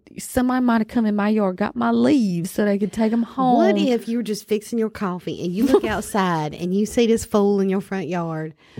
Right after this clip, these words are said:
Speaker 2: with a Walmart bag
Speaker 1: Just picking up
Speaker 2: stuffing it
Speaker 1: leaves.
Speaker 2: full of leaves?
Speaker 1: You know what my husband would say? "Don't you interrupt him. If he wants to clean up the leaves, let him clean up the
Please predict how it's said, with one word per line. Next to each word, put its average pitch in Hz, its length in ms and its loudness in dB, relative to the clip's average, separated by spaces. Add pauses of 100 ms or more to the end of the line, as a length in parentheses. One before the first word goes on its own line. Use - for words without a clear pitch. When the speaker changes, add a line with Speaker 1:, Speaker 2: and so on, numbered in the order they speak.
(160)
Speaker 2:
with 190 160 -2
a 185 80 2
Walmart 185 600 2
bag 165 500 0 (180)
Speaker 1:
Just - 280 -2
picking 226 280 2
up 208 140 4
Speaker 2:
stuffing 226 140 0
it 202 100 4
Speaker 1:
leaves. 170 120 -2
Speaker 2:
full 202 180 2
of 196 100 0
leaves? 175 400 -2
Speaker 1:
You 277 80 4
know 285 80 4
what 247 100 4
my 262 120 2
husband 285 340 2
would 269 120 -2
say? 285 260 0 (200)
"Don't 254 300 0
you 392 100 2
interrupt 359 440 0
him. 349 200 2
If 320 100 -8
he - 40 -4
wants 330 160 -2
to 330 60 -10
clean 359 220 4
up 349 100 6
the 330 80 0
leaves, 339 260 2
let 370 160 4
him 403 80 -2
clean 508 220 0
up - 80 -4
the - 60 -20